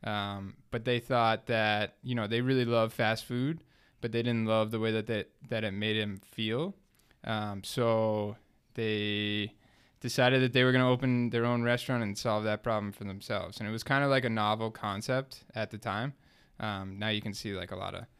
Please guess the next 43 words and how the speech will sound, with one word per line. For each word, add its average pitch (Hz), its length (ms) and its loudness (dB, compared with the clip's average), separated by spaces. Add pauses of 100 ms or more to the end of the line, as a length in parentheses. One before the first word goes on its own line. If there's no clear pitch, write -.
(760)
people 120 220 0
doing 123 280 4
it. 170 320 2
Um, 110 580 0
but 123 220 2
really 131 320 6
it 120 80 2
started 120 340 4
as 117 180 2
almost 113 300 0
like 117 100 -2
a 107 60 -2
better 110 240 0
for 113 140 -6
you 107 160 -2
burger 104 420 -6
chain. 147 400 -2 (320)
Um, 98 540 -6 (100)
and 110 80 -4
they 110 60 -2
were 107 100 -2
making 104 280 -4
burgers 107 420 -2
and 98 120 -8
fries, 107 480 0
and 101 120 -4
they 101 80 -4
were 98 100 -4
just 101 240 -8
doing 107 220 -4
it 95 180 -6 (360)
the 113 100 -2
old 107 180 -2
fashioned 110 400 -2
way, 104 140 0
grinding 123 480 2
the 117 60 0
beef, 113 460 -2 (100)
cutting 123 260 2
the 113 80 -2
fries 104 480 0
by 101 180 -4
hand, 110 560 -2